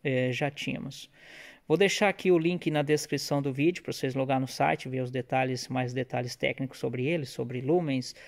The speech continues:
é, dimensões e também pra te ver preço. Lembrando que, é, ali no site, é, da Brasil Tech,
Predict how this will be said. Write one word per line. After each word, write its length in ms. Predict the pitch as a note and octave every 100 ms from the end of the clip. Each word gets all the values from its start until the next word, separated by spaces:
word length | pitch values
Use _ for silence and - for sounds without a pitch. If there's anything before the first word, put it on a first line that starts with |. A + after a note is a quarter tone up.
| - - - -
é, 480 | B2+ B2+ B2 B2 A#2+
dimensões 800 | B2 B2 A#2+ - E3 E3 D3+ - _ _ _ _ _ _ _ - _ -
e 440 | C3 B2+ C3 B2
também 280 | D#3 C#3 C#3+
pra 100 | C#3+
te 160 | C3+ C#3+
ver 240 | D3+ D3 -
preço. 420 | D#3 C#3 - - - - - -
Lembrando 440 | C#3 C#3+ F3+ F3
que, 460 | E3 - D3 A#2+ - _ _ _ _ -
é, 1000 | C3+ C3 C3 C3 C3 C3 C3 B2+ C3+ -
ali 220 | C3+ C#3+
no 80 | D#3+
site, 760 | - C#3+ C#3 - C#3+ C3+ C3 -
é, 220 | C#3 B2
da 120 | B2+
Brasil 380 | B2+ C3 B2+ E3
Tech, 420 | - D3 - -